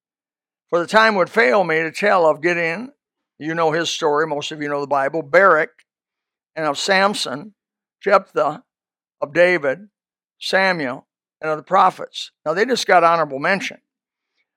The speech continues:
What I wanted to bring out about that is, is, uh, Barak. You know the story of Barak. People come to me and sometimes, and, and women,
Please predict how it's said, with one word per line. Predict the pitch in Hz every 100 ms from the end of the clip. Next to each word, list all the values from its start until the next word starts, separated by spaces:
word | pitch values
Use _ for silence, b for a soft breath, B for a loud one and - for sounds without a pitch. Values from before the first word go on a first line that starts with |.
| _
What | 208
I |
wanted | 190 240 277
to | 185
bring | 180 165
out | 160
about | 156 151 151
that | 165 160
is, | 156 123 123 _
is, | 170 156 143
uh, | 151
Barak. | 135 151 196 156 104 _ _ _ _ _ _ _ _ _
You | 190
know | 220 196
the |
story | - 190 170
of | 147
Barak. | 170 147 - _ _
People | - 330
come | 220 247
to | 196
me | 170
and | 156
sometimes, | 196 165 185 165 160 - _ _ _ _
and, | 196 -
and | 202 208
women, | 285 269 254